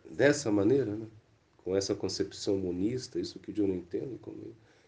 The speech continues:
Então, Sarvabhauma Bhattacharya, para recuperar, né, seu prestígio, né? Então, diz que ele, é, citou um verso chamado Bhagavata, né? Esse verso do Atmaram, ele o cita, é, como nove, né?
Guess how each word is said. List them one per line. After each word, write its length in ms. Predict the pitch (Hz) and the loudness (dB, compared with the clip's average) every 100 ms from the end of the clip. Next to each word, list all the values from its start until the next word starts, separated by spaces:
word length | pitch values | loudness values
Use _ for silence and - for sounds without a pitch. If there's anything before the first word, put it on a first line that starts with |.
| _ | _
Então, 240 | 110 123 | 2 2
Sarvabhauma 520 | 120 123 110 107 107 107 | 4 6 8 10 10 8
Bhattacharya, 400 | 101 92 110 110 | 6 6 4 4
para 360 | 107 98 76 - | 6 6 4 2
recuperar, 760 | 104 - 101 98 85 98 110 104 | -2 -2 -4 0 2 2 0 -8
né, 160 | 104 143 _ _ - _ | -8 -12 _ _ -20 _
seu 160 | - 87 | -10 -6
prestígio, 720 | - 78 - - - 82 80 | -4 -6 -6 -8 -8 -10 -8
né? 100 | - - - _ _ _ - | -10 -12 -20 _ _ _ -12
Então, 140 | - | -6
diz 120 | - | -6
que 120 | - | 4
ele, 500 | 101 101 95 87 80 - - - _ _ - | 6 8 8 8 4 -2 -18 -20 _ _ -8
é, 120 | - | -6
citou 300 | 82 101 113 | -4 2 6
um 60 | 107 | 8
verso 340 | 101 110 107 | 10 8 6
chamado 280 | 104 101 98 | 4 4 4
Bhagavata, 520 | 90 98 123 175 170 | 4 4 4 0 -2
né? 200 | 143 147 | -2 -2
Esse 180 | 127 - | -6 -10
verso 340 | 87 90 87 90 | -2 0 0 -4
do 60 | |
Atmaram, 800 | 85 - 82 80 - 67 123 98 92 | -4 -6 -10 -6 -6 -6 -8 -10 -6
ele 160 | 90 | -2
o 60 | 85 | -2
cita, 640 | - 107 104 101 92 80 - _ _ _ - _ _ - 85 | 2 0 2 2 4 2 -4 _ _ _ -20 _ _ -14 -2
é, 600 | 82 82 80 78 76 78 78 - | 0 2 0 0 -4 -8 -12 -18
como 360 | - 85 82 76 - - _ _ | -20 -16 -14 -14 -16 -20 _ _
nove, 520 | 78 85 104 123 101 101 | -8 4 8 8 6 -2
né? 180 | 135 | -2